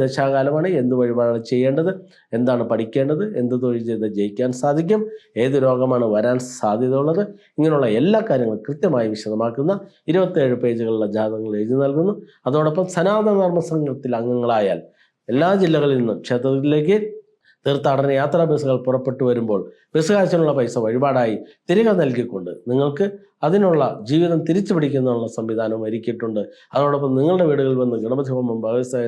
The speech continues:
നടത്തി ഒരു വർഷക്കാലത്തേക്ക് ജീവിത സമൃദ്ധി നേടുന്നതിനുള്ള പൂജാ സംവിധാനം മുപ്പതിനായിരം രൂപയ്ക്ക് ദ്രവ്യങ്ങളടക്കം കൊണ്ടുവന്ന് ചെയ്തു തരികയും ചെയ്യും. താല്പര്യമുള്ള സ്റ്റാഫുകളുമായിട്ട് ബന്ധപ്പെടുക. യഥാർത്ഥത്തിലുള്ള ജീവിതത്തിൻ്റെ നേർക്കാഴ്ച തന്നെയാണ് ഇത്രയും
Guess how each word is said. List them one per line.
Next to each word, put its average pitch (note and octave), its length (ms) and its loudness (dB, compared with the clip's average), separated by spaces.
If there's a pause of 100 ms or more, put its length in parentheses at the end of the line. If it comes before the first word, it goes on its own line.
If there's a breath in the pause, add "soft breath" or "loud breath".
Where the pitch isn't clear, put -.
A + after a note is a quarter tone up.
(120)
നടത്തി B2+ 280 -2 (380 loud breath)
ഒരു G#3 160 4
വർഷക്കാലത്തേക്ക് A#2+ 800 -2 (340 soft breath)
ജീവിത F#3 240 4 (100)
സമൃദ്ധി C#3 320 0
നേടുന്നതിനുള്ള B2 460 2
പൂജാ A#2+ 220 0 (100)
സംവിധാനം B2+ 480 0 (300 loud breath)
മുപ്പതിനായിരം C3 560 0
രൂപയ്ക്ക് D3+ 340 0
ദ്രവ്യങ്ങളടക്കം B2 640 0
കൊണ്ടുവന്ന് B2+ 340 -2 (380 loud breath)
ചെയ്തു B2+ 260 2
തരികയും A#2 380 -2
ചെയ്യും. A2 180 -4 (100)
താല്പര്യമുള്ള B2 500 -2 (160)
സ്റ്റാഫുകളുമായിട്ട് A2 760 -4
ബന്ധപ്പെടുക. A2+ 560 -2 (320 loud breath)
യഥാർത്ഥത്തിലുള്ള F3 720 2 (440 loud breath)
ജീവിതത്തിൻ്റെ D#3+ 640 2 (180)
നേർക്കാഴ്ച D3 640 0 (100)
തന്നെയാണ് A#2+ 400 0 (320 loud breath)
ഇത്രയും B2+ 340 0